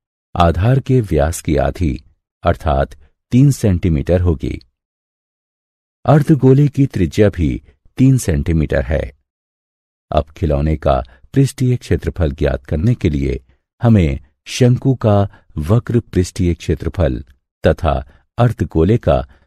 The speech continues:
वक्र पृष्ठीय क्षेत्रफल ज्ञात करना होगा। शंकु का वक्र पृष्ठीय क्षेत्रफल पाई आर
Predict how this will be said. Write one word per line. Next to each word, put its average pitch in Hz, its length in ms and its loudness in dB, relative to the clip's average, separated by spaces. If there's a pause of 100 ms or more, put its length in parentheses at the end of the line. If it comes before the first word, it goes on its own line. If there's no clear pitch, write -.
(120)
वक्र 120 380 0
पृष्ठीय 104 520 -2
क्षेत्रफल 76 640 -2 (300)
ज्ञात 80 340 2
करना 76 320 -4
होगा। 85 480 -2 (1400)
शंकु 147 380 2
का 156 220 4 (160)
वक्र 107 280 0
पृष्ठीय 104 520 -2
क्षेत्रफल 76 640 -4 (560)
पाई 113 400 2
आर 78 360 -2